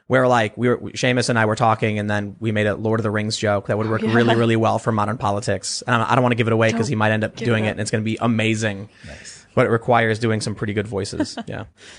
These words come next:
Speaker 1: Akapat says, "True believer, woke people say they want to end oppression, but, uh, what they want more than, uh, than that is revenge. Human hearts are pretty sick. Trusting our hearts can be bad. Noble intentions aren't always noble. Look at its fruit."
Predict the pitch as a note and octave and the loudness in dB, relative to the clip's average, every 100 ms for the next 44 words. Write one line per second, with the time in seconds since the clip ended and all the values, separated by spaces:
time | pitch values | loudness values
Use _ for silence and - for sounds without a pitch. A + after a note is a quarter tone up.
0 | - _ - - - D3 E3 D#3 - C#3+ | -20 _ -16 -8 -2 0 2 0 0 0
1 | - - F3+ G3 F#3 E3+ F3+ C#3+ A#2+ - | -2 0 0 2 2 2 2 2 0 -4
2 | _ _ B2+ D#3+ - G3 F#3 F3 - C#3+ | _ _ 0 0 0 -4 0 0 2 0
3 | C3+ C3 B2 C#3 - C#3+ C3 C3 E3+ F3 | 2 0 0 -2 -4 -10 -4 -2 -2 -2
4 | - E3+ - G2 - _ _ _ - D3 | 0 0 -2 -10 -16 _ _ _ -2 -2
5 | C#3+ _ - _ G#2+ G2+ F#3 A3 G3+ C#3 | -2 _ -20 _ 0 2 2 2 2 0
6 | C#3 C3+ C3+ E3+ D#3 D3 _ _ - C3 | -2 0 2 4 2 -2 _ _ -6 -4
7 | B2+ G#2+ G#2+ A#2+ D3+ B2 B2 A#2 D#3 G2 | -2 -2 -2 0 0 0 -2 0 -2 -4
8 | - _ _ _ D3+ F#3 F#3 D#3+ E3 D3 | -14 _ _ _ -2 0 2 2 2 -2
9 | - D3+ A#2+ - E3 - - _ _ - | -2 -4 -4 -2 -4 -4 -14 _ _ -2
10 | D3 G3 F#3+ D#3 C#3+ - C#3+ B2 G#2 C#3 | 0 2 2 2 0 0 -4 -4 -2 -4
11 | F2+ - _ _ - B2 D#3 F3+ E3 D3+ | -4 -12 _ _ -2 0 2 2 2 0
12 | E3 D3+ B2+ B2+ B2+ B2+ A2+ C#3 D#3+ B2 | 0 0 0 2 2 2 2 2 2 0
13 | - - B2+ D3+ - B2+ - - F3 - | -2 -6 -2 0 0 0 -2 -2 -4 -4